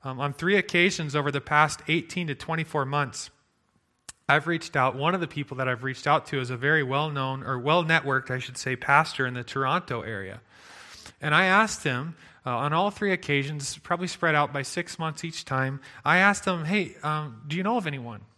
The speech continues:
that you could recommend or that might be looking?" And each time he told me this, he goes, "I don't know of anyone at the moment." And I thought, "Man, like, <laughs> are you serious? What are you talking about?" I mean, I understand that I might not know anyone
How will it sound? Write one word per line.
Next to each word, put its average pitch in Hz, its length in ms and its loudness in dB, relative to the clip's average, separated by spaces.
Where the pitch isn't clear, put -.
that 143 80 -8
you 147 80 -6
could 131 160 -4
recommend 175 680 0
or 123 80 0
that 127 160 -2
might 147 160 0
be 143 80 -6
looking?" 190 500 -2
And 165 120 2
each 262 220 0
time 208 280 4
he 196 60 0
told 185 260 -2
me 180 100 0
this, 190 220 2
he 180 80 2
goes, 160 220 0
"I 156 100 10
don't 165 140 4
know 165 120 2
of 151 120 -2
anyone 165 260 -2
at 113 100 -4
the 113 60 -6
moment." 101 340 -8
And - 80 -6
I 196 40 -6
thought, 233 240 -4
"Man, 240 240 -12
like, 233 140 -12
<laughs> - 440 -2
are - 80 6
you 262 60 6
serious? 370 640 4
What 277 180 4
are 381 40 8
you 370 80 6
talking 294 500 4
about?" 147 240 6
I 165 60 4
mean, 170 100 2
I 202 140 12
understand 175 480 4
that - 120 -2
I 262 200 12
might 262 240 6
not 127 180 4
know 113 140 -4
anyone 104 480 -6